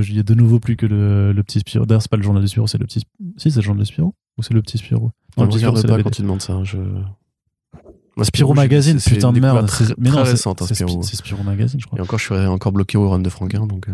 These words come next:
Speaker 1: Bah attends, je les ai, genre, j'en ai tellement bouffé, moi, quand j'étais, euh... oui, c'est, c'est, je crois que c'est Spirou Magazine.
Speaker 2: Faut que je continue la lecture, mais moi, je m'étais arrêté au tome douze, treize, quoi. Enfin, bref. Du coup,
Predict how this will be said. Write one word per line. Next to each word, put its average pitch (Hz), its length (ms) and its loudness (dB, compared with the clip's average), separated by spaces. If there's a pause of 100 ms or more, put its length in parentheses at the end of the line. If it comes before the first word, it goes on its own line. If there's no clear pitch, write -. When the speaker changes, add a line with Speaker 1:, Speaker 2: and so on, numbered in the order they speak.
Speaker 1:
Bah 110 120 2
attends, 110 240 2
je 98 140 2
les 92 140 2
ai, 92 120 2
genre, 92 200 0
j'en 95 120 -2
ai 95 80 0
tellement 104 280 0
bouffé, 101 280 0
moi, 113 140 0
quand 110 80 -2
j'étais, 101 260 -2
euh... 104 400 0
oui, 127 140 2
c'est, - 200 -8
c'est, - 200 -14
je - 80 -14
crois 120 100 -6
que 113 60 -6
c'est 107 120 -6
Spirou - 260 -8
Magazine. 104 280 -2
Speaker 2:
Faut 104 40 0
que 117 60 4
je - 60 -2
continue 156 300 2
la 185 80 4
lecture, 104 340 0
mais 110 100 2
moi, 101 120 0
je 101 80 -4
m'étais 90 160 -2
arrêté 87 260 -2
au 101 60 -2
tome 85 480 -4 (120)
douze, 104 260 -4
treize, 135 260 -2
quoi. 131 160 -10
Enfin, 131 80 -6 (400)
bref. 85 260 -6 (920)
Du 123 140 2
coup, 180 300 0